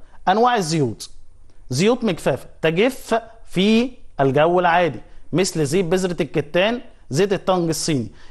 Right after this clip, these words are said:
يعني أنا الزيتين اللي موجودين عندي في الزيوت المجفافة زيت بذرة الكتان وزيت التنج الصيني، وبرضه دول هيتشرحوا دلوقتي. زيوت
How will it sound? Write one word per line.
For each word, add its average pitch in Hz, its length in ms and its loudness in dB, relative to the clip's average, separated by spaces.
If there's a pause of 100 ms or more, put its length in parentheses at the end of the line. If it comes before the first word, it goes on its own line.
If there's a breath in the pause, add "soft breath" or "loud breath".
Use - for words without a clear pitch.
يعني 165 320 2
أنا 254 120 2
الزيتين 202 400 2
اللي 233 160 4
موجودين 202 440 2
عندي 208 240 2
في 165 60 -2
الزيوت 175 340 2
المجفافة 240 600 2 (240 loud breath)
زيت 196 200 0
بذرة 220 360 0
الكتان 220 500 0
وزيت 170 260 0
التنج 196 400 0
الصيني، 170 380 -2 (220 loud breath)
وبرضه 185 380 4
دول 196 180 4
هيتشرحوا 185 480 0
دلوقتي. 170 440 0 (640 soft breath)
زيوت 233 540 2